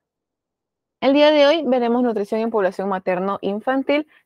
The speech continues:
Soy Yanela Morales, especialista en nutrición y dietética, y bienvenidos allá a nuestra última clase del día, de este curso tan bonito, tan interesante que ha sido nutrición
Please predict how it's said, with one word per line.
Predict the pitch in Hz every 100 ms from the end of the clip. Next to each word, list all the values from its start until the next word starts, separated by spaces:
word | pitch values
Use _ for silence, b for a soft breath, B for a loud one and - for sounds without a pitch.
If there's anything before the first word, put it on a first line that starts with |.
| _
Soy | 202 190
Yanela | 160 180 196
Morales, | 247 269 262 262
especialista | 262 233 196 160 180 165 190 214
en | 190
nutrición | 160 165 196
y | 208
dietética, | 233 233 240 247 254 -
y | 262 277
bienvenidos | 214 202 185 185 196 -
allá | 175
a | 175
nuestra | 185 - 147
última | 151 220 220
clase | 214 208 - 226
del | - 180 180 -
día, | 170 160 160 156 170 _ _
de | 196
este | 202 208
curso | 233 214 226 220
tan | 208 190
bonito, | 190 190 180 196
tan | 170
interesante | 170 185 185 185 175 190
que |
ha | 185
sido | - 180
nutrición | 170 147 156 160 165